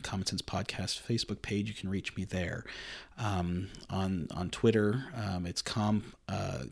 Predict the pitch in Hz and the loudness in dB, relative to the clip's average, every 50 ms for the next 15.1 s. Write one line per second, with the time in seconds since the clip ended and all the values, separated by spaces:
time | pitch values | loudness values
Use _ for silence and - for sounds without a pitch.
0 | - - - - 117 110 - - 101 - - - 113 107 110 - - 127 123 139 | -8 -6 0 0 2 4 4 2 2 0 0 0 0 2 2 4 2 2 4 4
1 | - - - - - - - - - 117 120 120 120 120 - - - - 113 110 | 2 0 -2 -6 -12 -18 -12 -8 -4 -2 -2 -2 -2 -2 -4 -2 -4 -2 -2 -2
2 | - - - - - - - 120 117 113 110 117 123 - - - - - - - | -2 -2 -2 -4 -4 0 2 2 4 4 4 2 0 -2 -8 -16 -18 -18 -6 0
3 | - 107 107 104 107 127 - - - - - - - - - - - - - 98 | 2 4 4 4 2 0 -4 -8 -12 -12 -12 -12 -12 -14 -14 -12 -8 -4 0 0
4 | 98 98 - 101 95 95 87 92 101 95 73 92 95 98 98 92 - - - 92 | 2 2 4 2 4 4 2 2 2 2 2 2 2 2 2 0 -2 -2 0 0
5 | 92 90 - - - - - - - - - - - - 101 101 98 104 101 - | 0 0 -2 -6 -14 -20 -20 -14 -12 -12 -10 -8 -6 -2 0 0 0 0 2 4
6 | 107 107 101 101 107 107 - - 101 104 104 101 104 - - - - - - - | 4 6 6 4 2 2 2 0 4 4 4 4 4 0 -6 -12 -14 -12 -12 -14
7 | - - - - 107 104 92 95 95 95 95 104 - - - - 101 101 98 95 | -16 -14 -10 -6 -2 0 2 4 4 4 2 0 -2 -6 -2 2 4 4 4 4
8 | 95 - - - - 120 101 98 - 101 - - - 104 98 95 95 - - - | 2 -2 -4 2 4 4 4 4 2 0 2 2 2 4 4 2 0 2 0 0
9 | 90 - - - - 85 92 92 87 85 85 - - - - - - - - - | 0 0 -2 -2 0 2 2 4 2 2 2 0 0 -2 -4 -10 -18 -12 -6 -4
10 | 107 104 101 95 92 92 98 95 90 90 104 - - 117 107 104 101 - - 107 | -2 -2 -2 -2 -4 0 2 2 2 2 4 4 4 6 6 6 6 6 6 6
11 | 107 107 107 110 - - - - - - 101 101 104 101 101 101 92 - - - | 8 8 6 6 4 -2 -10 -10 -6 -4 -2 -2 0 0 0 -2 -2 -2 -4 -4
12 | - - - - - - 107 107 107 107 104 107 131 - - - 120 110 110 - | -4 -4 -6 -4 0 2 4 6 6 6 6 4 2 0 -4 0 2 2 2 2
13 | - 104 98 104 101 - - 110 101 95 95 98 101 - 98 98 101 104 - 107 | 0 2 2 4 4 4 2 4 4 4 4 2 0 -2 0 0 0 2 6 6
14 | 110 104 - - 123 143 147 - - - 85 - - - 95 101 98 101 127 - | 4 6 6 4 4 4 4 2 0 0 0 0 0 -2 0 2 2 4 2 2
15 | - | 0